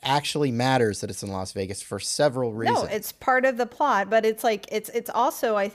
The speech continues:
Speaker 2: I appreciate that it takes place in Las Vegas, but it's in the, like, it's off the strip in the suburbs. Like,
Speaker 1: Yeah.
Speaker 2: you're still getting suburban, like, kind of r-, it's random track home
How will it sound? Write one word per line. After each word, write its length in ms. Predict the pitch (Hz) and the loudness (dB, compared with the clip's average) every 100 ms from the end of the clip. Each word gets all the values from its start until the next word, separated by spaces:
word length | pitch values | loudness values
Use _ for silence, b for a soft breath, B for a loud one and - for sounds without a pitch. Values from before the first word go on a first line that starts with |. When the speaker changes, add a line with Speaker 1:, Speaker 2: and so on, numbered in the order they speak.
| - | -4
Speaker 2:
I 200 | 202 202 | -4 -4
appreciate 840 | - - 254 - 214 185 175 _ - | -10 -8 -6 -2 -2 -2 -6 _ -4
that 340 | 202 196 - | 0 0 -2
it 280 | 202 190 - | -8 -10 -10
takes 240 | - 208 - | -8 -8 -6
place 240 | 208 190 | -6 -6
in 100 | 190 | -6
Las 200 | 180 180 | -6 -4
Vegas, 320 | 262 269 208 | 0 0 0
but 140 | - 190 | -2 -4
it's 140 | 190 | -4
in 400 | - 196 196 190 165 | -6 -6 -4 -6 -6
the, 220 | 185 190 | -6 -2
like, 200 | 190 180 | -4 -4
it's 160 | 190 - | -10 -2
off 280 | 214 214 - | 0 0 -2
the 80 | 196 | -6
strip 260 | - 226 | -2 -2
in 120 | 208 180 | -2 -4
the 60 | |
suburbs. 600 | - 247 180 - - - - | -2 0 0 -6 -10 -14 -6
Like, 120 | 202 | -2
Speaker 1:
Yeah. 60 | 160 | 0
Speaker 2:
you're 80 | 233 | 0
still 220 | 403 320 | 2 4
getting 340 | 277 294 247 | 4 4 2
suburban, 580 | 220 202 214 220 220 208 | 0 0 2 2 2 0
like, 300 | 190 185 - b b b - | -2 -6 -8 b b b -4
kind 180 | 233 233 | 2 4
of 180 | 196 180 | 4 -2
r-, 260 | 185 196 196 - | -8 -10 -12 -8
it's 280 | 214 214 190 | -4 -4 -4
random 720 | 175 196 226 233 226 220 208 | -4 2 4 4 4 4 2
track 420 | - 214 190 226 | -2 0 2 0
home 580 | - 202 208 208 202 208 | -2 0 2 2 0 -2